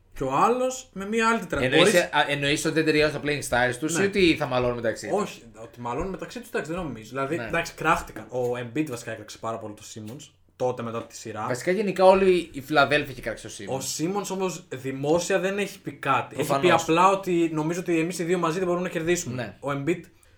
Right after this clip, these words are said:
Speaker 1: το γύρισε τώρα, ενώ έλεγε, εντάξει, ο Embiid, εγώ το συμπαθώ επίσης πάρα πολύ,
Speaker 2: Το θεωρώ
Speaker 1: αλλά
Speaker 2: λίγο καραγκιόζο.
Speaker 1: δεν ήταν
Speaker 2: Όχι.
Speaker 1: σωστός στις δηλώσεις του εκεί.
Speaker 2: Κοίτα, θέλετε να με αφήσετε να κάνω τον δίπρακτο μονόλογό μου για τους, ε, Philadelphia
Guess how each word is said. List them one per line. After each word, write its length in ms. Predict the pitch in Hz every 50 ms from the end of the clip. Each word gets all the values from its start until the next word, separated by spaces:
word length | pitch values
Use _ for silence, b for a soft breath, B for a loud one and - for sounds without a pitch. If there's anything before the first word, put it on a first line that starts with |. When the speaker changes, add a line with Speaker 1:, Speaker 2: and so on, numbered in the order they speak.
| _
Speaker 1:
το 100 | - 139
γύρισε 420 | 143 131 135 170 196 196 185 170 147
τώρα, 260 | 151 139 131 143 151
ενώ 220 | 151 147 151 151
έλεγε, 360 | 151 151 151 151 139 127 135 131 127 127 127
εντάξει, 340 | 127 127 147 139 139 - - - -
ο 60 | 123 123 127 123 120
Embiid, 140 | 151 190 - - - _ _ _ _ _
εγώ 460 | - 123 120 120 151 170 175 - - _
το 80 | - 143
συμπαθώ 340 | - 143 135 127 127 151
επίσης 360 | 151 135 - 165 - - - -
πάρα 160 | - 117 113
πολύ, 340 | 107 110 107 113 151 202 233 b b b b
Speaker 2:
Το 100 | - 131
θεωρώ 200 | 117 135 139 135
Speaker 1:
αλλά 80 | 143 147
Speaker 2:
λίγο 140 | 143 139 127
καραγκιόζο. 480 | - 120 110 107 98 107 104 104 123
Speaker 1:
δεν 140 | 123 160 202
ήταν 200 | 220 214 175 160
Speaker 2:
Όχι. 80 | 139 -
Speaker 1:
σωστός 380 | 120 120 113 - 131 120 120
στις 160 | - - 117 113
δηλώσεις 440 | 123 117 117 113 110 107 104 -
του 120 | - - 113 110 104 101 101 101
εκεί. 80 | 104 107
Speaker 2:
Κοίτα, 400 | - - 165 - 139 - - - - - _ _ -
θέλετε 240 | - 175 170 170 165
να 60 | 180
με 60 | 180
αφήσετε 280 | 175 - 175 185 175 180
να 80 | 175 170
κάνω 300 | 170 170 175 175 170 165
τον 640 | 170 160 165 165 165 160 160 160 160 156 156 151
δίπρακτο 360 | 139 170 175 175 165 147 - 170
μονόλογό 560 | 160 160 160 165 165 170 160 151 139 160 165
μου 60 | 160
για 100 | 165 165
τους, 220 | 160 160 151 135 -
ε, 340 | 160 147 147 151 151 143 -
Philadelphia 380 | 156 156 151 151 160 156 165